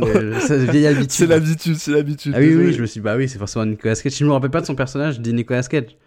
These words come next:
Speaker 1: Normalement, ça marche toujours.
Speaker 2: <laughs>
Speaker 1: Et
Speaker 2: C'est
Speaker 1: non,
Speaker 2: vrai.
Speaker 1: effectivement, là, ça ne marche pas parce que Nicolas Cage fait une apparition, mais pas
Speaker 2: En
Speaker 1: vraiment
Speaker 2: même
Speaker 1: dans le
Speaker 2: temps,
Speaker 1: film, quoi.
Speaker 2: euh, en même temps, là, c'est facile de se rappeler, c'est le nom du film. Il s'appelle Sonny, c'est pas si
Speaker 1: Oui.
Speaker 2: difficile.
Speaker 1: Donc Sonny,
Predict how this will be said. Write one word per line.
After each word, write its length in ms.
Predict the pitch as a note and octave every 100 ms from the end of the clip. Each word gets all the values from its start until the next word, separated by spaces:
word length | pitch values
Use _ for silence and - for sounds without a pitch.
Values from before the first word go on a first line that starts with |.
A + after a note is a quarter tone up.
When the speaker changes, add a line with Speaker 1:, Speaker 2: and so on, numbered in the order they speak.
| _ _
Speaker 1:
Normalement, 280 | G#2 G#2+ A#2
ça 80 | D#4+
marche 180 | G2 F#3
toujours. 320 | C3+ D3+ B2+ - _
Speaker 2:
<laughs> 220 | _ -
Speaker 1:
Et 40 | A2
Speaker 2:
C'est 60 |
Speaker 1:
non, 80 | D#3
Speaker 2:
vrai. 100 | C#3
Speaker 1:
effectivement, 420 | A2 - B2 D3+
là, 80 | A#2
ça 140 | -
ne 80 | G#2
marche 180 | A#2 -
pas 80 | D#3
parce 160 | A#2+
que 80 | -
Nicolas 300 | G2+ G2+ G#2
Cage 400 | - C3 G#2+ - -
fait 180 | - D3+
une 80 | A2+
apparition, 480 | A2 G2 - E3+
mais 640 | G#2+ G2 F#2 - - F#2 G2
pas 160 | - A#2+
Speaker 2:
En 20 |
Speaker 1:
vraiment 120 | D3+
Speaker 2:
même 60 | D3
Speaker 1:
dans 60 |
le 60 | A2+
Speaker 2:
temps, 340 | G3+ D#3 C#3
Speaker 1:
film, 80 | C3
quoi. 40 | -
Speaker 2:
euh, 500 | _ _ _ - C#3
en 40 |
même 100 | D3
temps, 140 | G3+
là, 80 | E3
c'est 160 | - D#3
facile 320 | D3+ D3 G3+
de 80 | E3+
se 80 | -
rappeler, 260 | F#3+ A#3+
c'est 120 | - D3
le 60 |
nom 100 | E3+
du 140 | E3 D#3+
film. 260 | D#3 A#2 - _ -
Il 80 |
s'appelle 260 | - D3 D#3+
Sonny, 420 | - D#3 D3 B2 B2
c'est 80 |
pas 140 | - -
si 80 | G#2
Speaker 1:
Oui. 60 |
Speaker 2:
difficile. 460 | A2+ A#2+ A2+ F#2 D3+ - - - - _ _ _ _ -
Speaker 1:
Donc 180 | A#2+ -
Sonny, 500 | F3+ E3+ D3 G2+